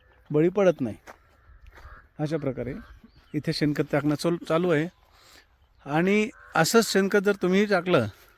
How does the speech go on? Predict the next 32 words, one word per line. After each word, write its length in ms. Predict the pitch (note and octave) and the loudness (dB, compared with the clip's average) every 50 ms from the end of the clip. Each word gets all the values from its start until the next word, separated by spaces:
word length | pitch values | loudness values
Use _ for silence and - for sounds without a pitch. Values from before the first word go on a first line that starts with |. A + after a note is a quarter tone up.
| _ _ _ _ _ _ _ _ _ _ _ _ _ _ _ _ - | _ _ _ _ _ _ _ _ _ _ _ _ _ _ _ _ -4
थोडी 200 | - F3 F3+ G3 | 0 2 4 4
मेहनत 300 | G3 F#3 F3+ F#3 G#3 G3+ | 6 6 6 6 6 6
आहे 120 | G#3 G#3 G#3 | 6 6 6
याच्यामध्ये, 460 | G3+ G3 G#3 G3+ G3 F#3 F3+ F#3+ G#3+ - - - - - - - - - _ - - - | 4 4 2 0 0 0 0 -2 -4 -6 -12 -16 -20 -20 -18 -20 -20 -20 _ -18 -8 -4
आडोबा 400 | C3 C3 C#3+ D#3 D#3+ E3 E3+ F3 | 0 2 4 4 4 6 4 4
ट्रॅक्टरने 400 | E3 E3 - - F3+ E3+ F3+ F3 | 2 2 -2 -2 -4 -2 -2 -2
चर 200 | - E3+ E3 F3 | 0 2 2 2
मारायची 540 | E3+ E3+ E3 E3+ E3 D#3 F3 E3 D3 D3 D3+ - - - - - - - - - - | 4 4 4 4 2 2 0 0 0 0 -2 -6 -12 -20 -20 -20 -20 -20 -20 -12 -6
आणि 320 | B2 C3+ D3+ E3 F3+ G3+ - - - - - - - _ _ _ _ - | -2 0 2 2 0 0 -4 -12 -20 -20 -20 -20 -20 _ _ _ _ -4
ती 80 | - F3+ | -2 2
माती 260 | F3 D#3+ D#3 D3 F#3+ | 2 2 2 2 0
परत 240 | F#3 F3+ F#3 F#3+ F#3+ | 0 0 2 2 2
एकदा 280 | F#3+ F3 - F#3 D#3 C#3+ | 0 -2 0 0 0 0
धकलायची 360 | A#2 D3+ E3+ F#3 E3+ G3 G#3 | 2 2 2 2 2 0 -4
किंवा 220 | G#3 G#3+ G#3 G#3+ | 0 2 2 2
मग 180 | G#3+ A3 A3+ A3 | 2 0 -2 -4
एक 140 | A3 - G#3 | -4 0 2
रोटा 240 | G3+ G3 G3 A3 | 2 2 4 4
मारायचा 400 | G#3+ G#3 G3+ G#3 G#3 G3 G#3 G#3 | 4 4 4 4 2 2 2 2
हलकासा, 320 | G3 F#3 F#3 G3+ F3+ G3 A3+ C4 - - - - - - _ _ _ _ - | 2 2 2 0 2 2 0 0 -2 -10 -20 -20 -20 -20 _ _ _ _ -6
ती 60 | G3+ | -2
सगळं 280 | - G#3+ G3+ G#3 A#3+ - _ _ - | 0 2 2 2 0 -2 _ _ -2
मिक्स 200 | G#3 G#3+ - - | -2 0 0 0
होऊन 120 | G3+ F#3 E3 | 0 0 0
जाते. 300 | C3+ A#2 - A2 G#2+ - - _ _ _ _ _ - _ _ _ _ _ - _ _ _ _ - - _ _ _ _ _ - | 0 -2 -4 -8 -10 -10 -16 _ _ _ _ _ -20 _ _ _ _ _ -20 _ _ _ _ -20 -20 _ _ _ _ _ -8
अ, 40 | E3 D#3+ - - | -6 -6 -4 -4
अशा 220 | D3+ D#3+ - G#3+ | -4 0 2 2
प्रकारे 380 | G3 G#3+ G#3+ G3+ G#3 G#3+ A3 A3 | 2 2 0 2 4 4 4 4
ज्यांना 460 | F#3 F#3+ F3+ F3+ F#3 G3 G#3 G#3 G#3+ - - D3+ | 4 2 2 2 2 2 2 2 0 -2 -6 -8
शेणखत 280 | - F#3 F3+ F3+ F3 F#3 - | -6 -6 -6 -4 -4 -4 -2
टाकायचं 320 | F3 E3+ E3+ F#3 F#3 F#3+ | -2 -2 -2 -2 -2 -2
असेल, 340 | F#3 E3 - F3+ F3+ F#3+ G3 | -4 -2 0 0 0 0 -2